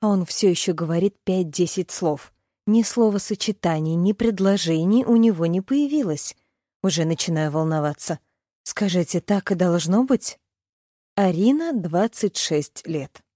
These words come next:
Любые два слова — это словосочетание? Нет. Словосочетание — это смысловое соединение двух и более слов,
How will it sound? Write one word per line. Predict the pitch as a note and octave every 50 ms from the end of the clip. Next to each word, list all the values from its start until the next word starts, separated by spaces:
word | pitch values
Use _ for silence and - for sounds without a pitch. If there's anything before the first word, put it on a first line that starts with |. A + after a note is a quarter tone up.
| _ _ _ _ _ _ _ _ _ _ _ _ _ _ _ _ -
Любые | F#3+ F#3 G#3 F#3+ F#3+ B3+ D#4 F#4 G4 F4
два | A#3 G3 E3+ F#3 F#3+
слова — | - - - G3+ F3 D#3 D#3 D#3 -
это | - - F3 - F3 E3
словосочетание? | - - F3+ E3+ F3 E3+ - G#3 F#3+ - - B3 - - G#3+ D#3+ D3 D3 C#3+ C#3+ C#3+ C#3 _ _ _ _ _ _ _ _ _ -
Нет. | - F#3+ F3+ D#3+ C#3 B2 - - - _ _ _ _ _ _ _ _ _ _ _ _ _ _
Словосочетание — | - - - A3+ C#4+ D#4+ F4+ D#4 - C#4+ B3 - - A3 - - B3 C4 C4 C4 C4 A#3+
это | - - A3 - A3+ F#3
смысловое | - - - G3+ F#3+ F#3 - G3+ F#3+ F#3+ E3+ E3 D#3+ D#3+
соединение | D3+ - - E3 D#3+ D#3 C#3+ E3 E3 F3 G#3 B3 C4 B3+ B3 A3+
двух | G3 F3 F#3 F#3+ F#3 D#3 - - -
и | - F#3 F3+ E3+
более | D#3 D#3 D#3 D#3 D3 D3+ D3+ D3+
слов, | - - - A3 C4 D4+ D4 -